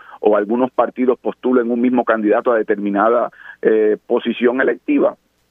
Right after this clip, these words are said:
Hay miedo cuando ven que el país le ha dado la espalda al bipartidismo gobernante y que esa transformación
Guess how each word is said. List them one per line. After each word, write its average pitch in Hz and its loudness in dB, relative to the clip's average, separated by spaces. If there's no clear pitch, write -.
Hay 113 2
miedo 156 0
cuando 123 0
ven 120 0
que 135 0
el 127 -2
país 123 -2
le 117 4
ha 110 2
dado 117 0
la 117 0
espalda 120 -2
al 117 0
bipartidismo 117 -2
gobernante 123 -2
y 123 0
que 113 0
esa 131 0
transformación 123 -2